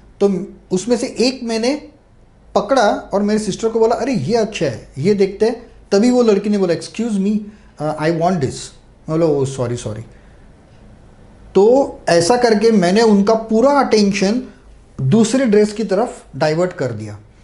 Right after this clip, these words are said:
तो ये वाली लड़की ने वो dress को छोड़ दिया। जैसे उसने ये dress छोड़ा, मेरी sister ने उसको पकड़ लिया। ये होता है the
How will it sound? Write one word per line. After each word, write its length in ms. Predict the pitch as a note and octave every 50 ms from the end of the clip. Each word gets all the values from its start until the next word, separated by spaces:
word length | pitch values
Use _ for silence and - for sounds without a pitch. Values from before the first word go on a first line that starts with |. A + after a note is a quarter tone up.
| - - _ - - - -
तो 60 | D3+
ये 240 | C#3 B2 C3+ F3+ A#3
वाली 220 | B3+ A#3+ A3+ A3+ A#3+
लड़की 360 | A3 G#3+ G3+ F#3+ - G3+ G3
ने 100 | G#3+ A3
वो 180 | G3 F3+ G3
dress 240 | G3+ F3+ F3+ F3+ E3+
को 120 | - G#3 G#3
छोड़ 260 | G#3 - F3+ E3 C3+
दिया। 140 | B2 B2+ A#2
जैसे 400 | A#2+ C#3 F#3 G#3 G3+ G3+ C#4+ C#4+
उसने 300 | C4+ A#3+ G#3 - A#3+ A#3
ये 160 | G#3+ G#3+ G#3+
dress 280 | F#3 F#3 G3 G3+ G3 G3+
छोड़ा, 220 | G3 F3 F3+ G3
मेरी 200 | F#3+ F3 E3+ F3
sister 340 | E3+ E3 C#3+ C3 - - D3+
ने 120 | D3+ D3+
उसको 220 | D3+ C3+ C3+ - D#3+
पकड़ 320 | E3 - A2+ - A#2+ A2+
लिया। 140 | G2+ G2 G2+ - - - - _ _ - - - - - - - - _ - - - - - - - - - - - - - - - - - - - - - _ - - - - - - - -
ये 160 | F#3+ A3+ A3+
होता 380 | F3+ D#3+ D#3 D3+ - D#3 D3 C#3
है 320 | C3+ D3 E3 G3 G3+ E3
the 100 | E3+